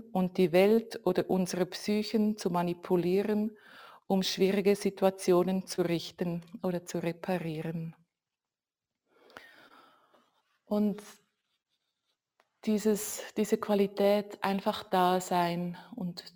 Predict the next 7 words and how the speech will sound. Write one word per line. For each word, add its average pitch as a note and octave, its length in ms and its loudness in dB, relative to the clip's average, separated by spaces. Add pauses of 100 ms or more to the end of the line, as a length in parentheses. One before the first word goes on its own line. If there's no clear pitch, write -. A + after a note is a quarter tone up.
zuhören G3 960 0 (100)
mit F#3+ 300 -4
offenem G3+ 420 0
Herzen F#3 760 -4 (500)
und F#3+ 220 -4
mitfühlend G3+ 880 0 (100)
reagieren, F#3+ 1040 -2